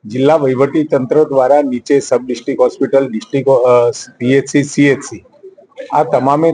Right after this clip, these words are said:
તમામ બાબત બાંધકામથી લઈ અને આરોગ્ય સુધી, એટલે ટ્રીટમેન્ટ સુધી અને સાથે સ્ટાફ અને, અ,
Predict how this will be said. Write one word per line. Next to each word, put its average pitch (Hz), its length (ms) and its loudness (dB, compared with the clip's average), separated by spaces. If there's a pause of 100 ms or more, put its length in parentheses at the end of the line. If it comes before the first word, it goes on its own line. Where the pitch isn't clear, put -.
તમામ 147 320 0
બાબત 139 320 0 (320)
બાંધકામથી 147 680 -2
લઈ 185 220 4
અને 156 200 2
આરોગ્ય 143 540 2
સુધી, - 580 -18 (260)
એટલે 143 180 -2
ટ્રીટમેન્ટ 147 500 -2
સુધી - 280 -10 (640)
અને 131 160 -2
સાથે 135 400 0
સ્ટાફ 147 340 2
અને, 143 480 -4 (400)
અ, 143 280 2